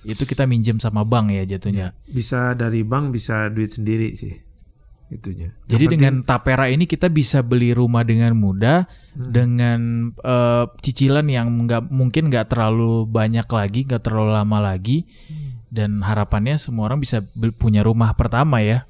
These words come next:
Speaker 2: Ya, karena memang kalau beli rumah itu kan yang paling penting D P-nya nih. D P-nya itu yang agak berat biasanya.
Speaker 1: Hmm.
Speaker 2: Kalau cuma nabung doang kadang nggak kekejar. Kalau investasi naik turun juga.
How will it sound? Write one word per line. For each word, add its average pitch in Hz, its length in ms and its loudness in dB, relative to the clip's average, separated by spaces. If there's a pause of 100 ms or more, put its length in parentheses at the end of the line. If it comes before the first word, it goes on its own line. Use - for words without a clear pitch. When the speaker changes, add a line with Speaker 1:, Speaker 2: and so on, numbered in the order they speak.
Speaker 2:
Ya, 98 240 -6
karena 139 300 -2
memang 147 260 -2
kalau 131 200 0
beli 113 200 -2
rumah 117 280 -2
itu 113 200 -4
kan 156 160 -8 (200)
yang 120 240 -6
paling 120 280 -6
penting 139 320 -8
D 104 160 -4
P-nya 127 340 -6
nih. 113 240 -6
D 98 180 -8
P-nya 95 320 -10
itu 117 200 -6
yang 117 80 -6
agak 98 240 -6
berat 123 280 -2
biasanya. 110 520 -4 (160)
Speaker 1:
Hmm. 110 280 -2
Speaker 2:
Kalau 104 240 -2
cuma 104 240 -4
nabung 107 440 -2
doang 117 400 -2
kadang 127 280 -4
nggak 107 200 -6
kekejar. 107 640 -6 (480)
Kalau 104 200 -2
investasi 107 840 -2 (360)
naik 117 240 -2
turun 120 280 -2
juga. 131 480 -2